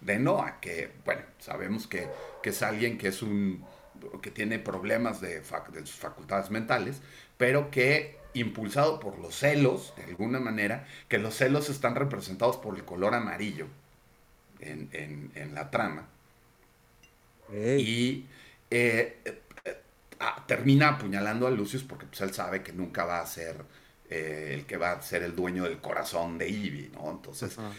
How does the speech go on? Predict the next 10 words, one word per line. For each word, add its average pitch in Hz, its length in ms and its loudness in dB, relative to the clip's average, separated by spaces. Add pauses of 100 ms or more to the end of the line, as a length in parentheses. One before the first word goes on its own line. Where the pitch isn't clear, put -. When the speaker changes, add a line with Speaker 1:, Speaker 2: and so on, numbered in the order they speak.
(140)
Speaker 1:
ese 139 220 4
triángulo 156 540 6
amoroso 120 600 2
ahí 110 520 0
bastante 104 440 -2
bizarro, 92 720 2 (500)
Speaker 2:
Ajá. - 180 -2
Speaker 1:
eh, 73 320 -4
entre, 92 600 6
eh, - 120 -2